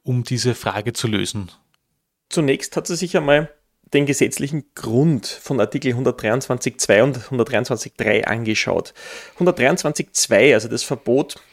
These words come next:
Speaker 2: neue Merkmale aufzunehmen, die nicht ursprungsoffenbart sind, hat den Zweck,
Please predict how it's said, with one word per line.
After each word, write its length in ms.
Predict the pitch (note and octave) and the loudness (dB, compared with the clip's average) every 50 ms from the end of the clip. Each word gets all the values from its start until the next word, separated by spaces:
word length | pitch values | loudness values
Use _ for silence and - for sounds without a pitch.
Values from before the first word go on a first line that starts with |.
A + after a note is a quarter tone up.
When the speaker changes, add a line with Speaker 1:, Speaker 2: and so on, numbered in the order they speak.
| - - - _ | -20 -20 -18 _
Speaker 2:
neue 300 | A#2 A2 G#2+ A#2+ C3+ C3+ | 0 2 4 4 4 4
Merkmale 600 | A#2 G#2+ A2 - - - G#2 F2 G2 A#2 A#2 G2+ | 2 2 0 0 -2 -4 -4 -2 -2 0 0 0
aufzunehmen, 540 | A2 C3 - - - C3 A#2 A2 A#2 A#2+ A#2 | 0 -2 -4 -6 -8 -8 -8 -6 -6 -8 -8
die 80 | B2+ | -8
nicht 220 | B2 A#2+ B2 - B2 | -8 -10 -10 -10 -8
ursprungsoffenbart 920 | B2+ E3 - - A2+ A#2 A#2+ - A2 - - C3 A#2+ - - B2 A#2+ - | -8 -8 -6 -8 -8 -8 -8 -8 -8 -8 -8 -6 -4 0 0 0 0 0
sind, 300 | - E3+ F#3+ G3 - - - - - - - - | -2 -2 -2 -4 -6 -12 -20 -20 -20 -20 -6 -4
hat 160 | - - - | -2 -2 0
den 140 | D#3 D#3 E3 - | -2 -4 -4 -4
Zweck, 460 | - - - A2+ B2+ E3 E3 - - | -4 -2 4 4 4 4 4 0 -8